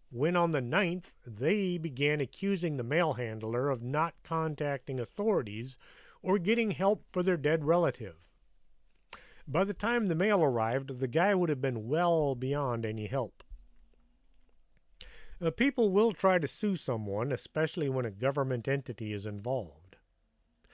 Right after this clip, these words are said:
During the trial, the citizens who are on the jury will think, "Well, the government has so much money, what will it hurt to give some to this poor grieving family?" Not thinking that the money is coming from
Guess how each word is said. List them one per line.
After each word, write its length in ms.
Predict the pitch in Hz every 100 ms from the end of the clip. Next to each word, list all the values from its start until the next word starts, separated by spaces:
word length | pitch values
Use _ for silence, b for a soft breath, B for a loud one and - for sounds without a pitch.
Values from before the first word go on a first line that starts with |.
| B B B
During 360 | 110 190 226 185
the 80 | 151
trial, 760 | - - 202 160 101 85 135
the 140 | 147
citizens 720 | 127 - 190 175 - 110 120 135
who 100 | 135
are 140 | 135
on 140 | 139
the 100 | 127
jury 480 | 107 104 135 127 117
will 180 | 120 110
think, 380 | - 160 139 -
"Well, 260 | 151 127 - b b b
the 140 | 143 160
government 500 | 240 262 226 180 147
has 240 | 156 127
so 340 | - - 240
much 300 | 151 120 -
money, 440 | 127 147 139 104 123
what 260 | 160 240
will 260 | 180 196 175
it 220 | 165 -
hurt 260 | 175 170 -
to 80 | 139
give 260 | 151 143
some 480 | - - 170 143 139
to 80 | 131
this 200 | 127 117 -
poor 300 | 165 147 127
grieving 500 | 110 127 123 117 110
family?" 640 | - 180 160 104 95 90 _ _ _ B B B B
Not 300 | 180 185 180 -
thinking 480 | - 202 202 139 139
that 140 | 135 127
the 80 |
money 340 | 135 175 170 139
is 140 | 107
coming 420 | - 139 127 120
from 360 | 123 120 104